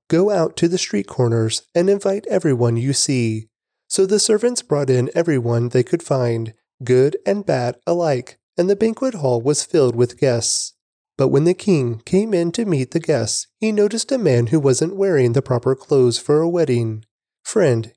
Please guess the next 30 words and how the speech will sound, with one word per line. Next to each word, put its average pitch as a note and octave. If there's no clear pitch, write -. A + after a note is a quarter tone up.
he C#3+
asked, A#2+
'how A#3
is C3
it A#2+
that F3+
you B2+
are C3+
here C3+
without F3+
wedding F#3
clothes?' A#2
But D#3
the G3
man E3+
had G3
no A#2+
reply. B2
Then C3+
the F3+
king B2+
said A#2
to C3+
his C#3+
aides, A2+
'Bind D#3
his A3
hands A#2
and D#3
feet A#2